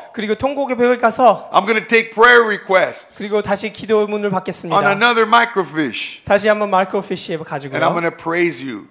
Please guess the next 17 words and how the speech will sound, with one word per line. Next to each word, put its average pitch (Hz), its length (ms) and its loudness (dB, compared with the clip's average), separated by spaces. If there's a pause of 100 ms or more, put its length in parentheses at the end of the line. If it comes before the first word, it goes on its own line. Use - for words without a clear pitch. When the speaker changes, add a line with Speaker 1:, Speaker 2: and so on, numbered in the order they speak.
(140)
Speaker 1:
그리고 170 220 -10
주님께 185 320 -8
Speaker 2:
And 185 120 -2
Speaker 1:
영광을 214 200 2
Speaker 2:
that's 202 100 -6
the 185 140 0
purpose 175 560 4
Speaker 1:
돌리겠습니다. 135 40 2
Speaker 2:
of 139 80 -8
my 151 180 0
return. 143 680 -2 (280)
Speaker 1:
그래서 185 240 -6
다시 202 320 -4
돌아오게 170 380 -4
됐습니다. 131 640 -16 (140)
Speaker 2:
We 135 100 -4
went 151 320 0